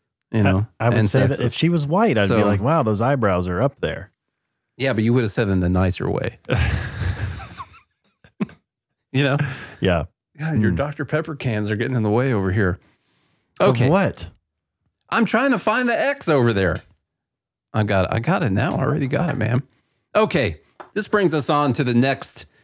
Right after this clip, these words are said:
Speaker 1: hot topic of the day. Jew tunnels. <laughs> I saw this going.
Speaker 2: More
Speaker 1: It's
Speaker 2: conspiracy?
Speaker 1: Well, folks, as many of you know, back in twenty seventeen, my wife and I bought a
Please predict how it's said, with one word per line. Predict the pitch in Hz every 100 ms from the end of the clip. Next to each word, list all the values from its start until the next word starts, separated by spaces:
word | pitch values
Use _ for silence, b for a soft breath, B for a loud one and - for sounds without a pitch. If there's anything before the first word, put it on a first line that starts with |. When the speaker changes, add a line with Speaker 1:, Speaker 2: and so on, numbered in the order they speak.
| _ _ _
Speaker 1:
hot | - 160 127
topic | 151 131 123 104
of | 113
the | 107
day. | 104 120
Jew | 123 127 277
tunnels. | 220 185 170 170 - _ _ _ _ _ _ _ _
<laughs> | 120 104 120 135 - 117 _ _ _ _
I | 123 127
saw | 117 180 170
this | 160 151
going. | 180 156 151 139 120
Speaker 2:
More | 139
Speaker 1:
It's | 131
Speaker 2:
conspiracy? | 135 107 135 131 123 135 131 _ _ _ _ -
Speaker 1:
Well, | 240
folks, | 170 202 185 -
as | 190 180
many | 190 180
of | 135
you | 147
know, | 139 131
back | 113 117 113
in | 123 117
twenty | - 151 123
seventeen, | - 107 98 113 104 101
my | 98 95 92
wife | 98 139 120
and | 107
I | 95
bought | 95
a | 92